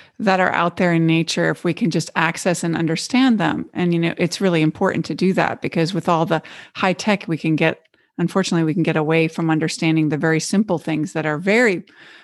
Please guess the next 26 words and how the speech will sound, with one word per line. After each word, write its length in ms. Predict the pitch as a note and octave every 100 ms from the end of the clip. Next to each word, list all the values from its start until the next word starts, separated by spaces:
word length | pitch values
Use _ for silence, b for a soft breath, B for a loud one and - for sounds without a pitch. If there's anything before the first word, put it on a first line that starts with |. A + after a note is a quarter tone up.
| _
powerful 560 | - G3 A#3 F#3 - D#3+
in 120 | D#3
life. 320 | D#3+ - - _ b b b
And 100 | -
I 20 | G3
think 200 | C4+ A#3+
the 80 | G#3+
thing 200 | A3 G#3
I, 200 | F#3 - _
I 160 | - F3
liked 260 | F3 F3 F#3
about 140 | F#3
what 100 | -
you 60 | E3+
said 280 | - F#3+ -
too, 180 | A#3
is 120 | G#3 E3
basically 340 | F#3 - F3+
each 180 | F#3+ -
person, 300 | - G#3 F#3+
we 100 | E3+
get 140 | F3
our 80 | E3+
own 160 | E3+ F3
little 160 | E3+
blueprint 580 | D#3+ F3 G3+ G#3 D#3+ -